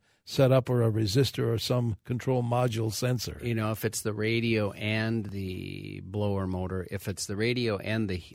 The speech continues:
Speaker 2: the climate control, uh, assembly that are both not working, it's more likely a module. I, I would imagine the body control module
Speaker 1: Okay.
Speaker 2: controls both of those,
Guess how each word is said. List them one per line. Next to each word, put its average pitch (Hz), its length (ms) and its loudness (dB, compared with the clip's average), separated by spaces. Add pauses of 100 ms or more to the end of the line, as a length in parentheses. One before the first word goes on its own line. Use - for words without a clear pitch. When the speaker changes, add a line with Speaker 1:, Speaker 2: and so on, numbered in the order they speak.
Speaker 2:
the 87 440 -10 (140)
climate 107 420 0
control, 98 680 -4 (580)
uh, 87 340 -6 (100)
assembly 95 560 -2
that 90 260 -6
are 98 100 -4
both 113 380 2
not 95 240 -2
working, 92 560 -8
it's 123 220 -4
more 104 260 0
likely 92 560 -6
a 85 60 -6
module. 95 840 -4
I, 95 60 -6 (120)
I 90 320 -8
would 98 160 -6
imagine 98 460 -4
the 85 80 -8
body 92 360 -6
control 98 380 -6
module 101 520 -4
Speaker 1:
Okay. 95 320 0 (160)
Speaker 2:
controls 90 420 -4
both 120 340 0
of 90 100 -6
those, 87 460 -8